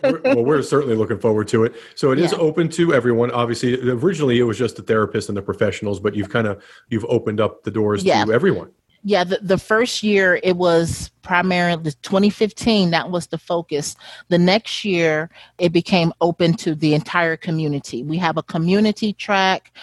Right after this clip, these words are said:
Speaker 2: We have the, of course, the clinicians track where they get their education and continuing education units and all of that stuff.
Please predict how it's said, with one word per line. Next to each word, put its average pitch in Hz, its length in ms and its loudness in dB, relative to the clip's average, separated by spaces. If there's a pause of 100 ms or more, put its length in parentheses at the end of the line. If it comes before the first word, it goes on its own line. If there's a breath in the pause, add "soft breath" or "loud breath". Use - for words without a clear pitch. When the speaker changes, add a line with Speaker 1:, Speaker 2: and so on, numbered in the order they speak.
(260 loud breath)
Speaker 2:
We 165 160 -2
have 160 400 0
the, 160 160 2
of - 140 -4
course, 185 260 -2
the 175 120 0
clinicians 180 680 0
track 165 300 0
where 165 100 -6
they 165 140 -2
get 165 180 -4
their 170 160 2
education 165 840 -2
and 156 240 0 (240)
continuing 180 600 2
education 170 720 -2
units 165 440 -2
and 165 140 -2
all 160 180 2
of 160 80 -4
that 160 220 0
stuff. 160 600 0